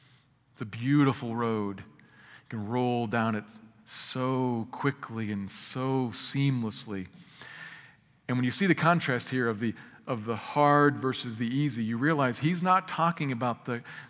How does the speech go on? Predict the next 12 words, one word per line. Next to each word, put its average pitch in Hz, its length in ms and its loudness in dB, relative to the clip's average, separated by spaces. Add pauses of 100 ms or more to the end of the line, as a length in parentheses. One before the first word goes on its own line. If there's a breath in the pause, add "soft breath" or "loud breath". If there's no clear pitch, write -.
the - 60 -8
difficulties 139 720 -2
of 117 100 -6
life 123 360 0
that, 113 140 0 (560)
that 117 120 -2 (240)
everybody 156 360 4
faces. 92 380 -8
He's 127 140 -6
not 165 100 0
talking 160 200 2
about 127 220 2